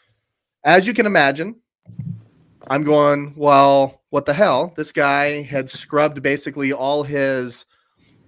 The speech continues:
you know, social media, his Instagram of the forty-niners, uh, ten days ago. And we're gonna dive into that. And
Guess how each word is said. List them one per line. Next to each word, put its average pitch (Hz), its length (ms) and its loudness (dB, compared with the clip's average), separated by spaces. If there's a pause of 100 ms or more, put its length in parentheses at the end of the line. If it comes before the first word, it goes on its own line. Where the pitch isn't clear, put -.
you 143 180 -6
know, 127 320 -4 (180)
social 151 380 -2
media, 143 220 0
his 135 160 -4
Instagram 139 680 -2
of 131 200 -4
the 131 80 -8
forty-niners, 131 880 -6
uh, 120 500 -4
ten 147 200 -4
days 135 220 -4
ago. 131 460 -6 (600)
And 160 100 -6
we're 262 80 2
gonna 311 160 0
dive 156 380 2
into 156 240 -6
that. 156 360 -2
And 139 240 -10